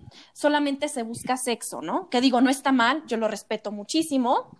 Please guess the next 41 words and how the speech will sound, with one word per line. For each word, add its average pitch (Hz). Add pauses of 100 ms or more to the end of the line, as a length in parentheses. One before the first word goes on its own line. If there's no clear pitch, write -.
Este, 190
ahorita 214
como 220
jóvenes, 233
cada 226
quien 226
busca 226 (340)
lo 214
que 220
en 220
este 233
momento 220
de 220
su 214
vida 214
quiere, 202
¿no? 226 (500)
Pero 247
justamente 359
estaba 339
escuchando 277
la 269
otra 262
vez 247
una, 233
una 240
plática 233
ted 220
de, 202
de 214
una 214
chica 214
que 214
decía, 202 (520)
"Es 277
que 339
ahorita 320
se 320
volvió 240
más 277
íntimo 269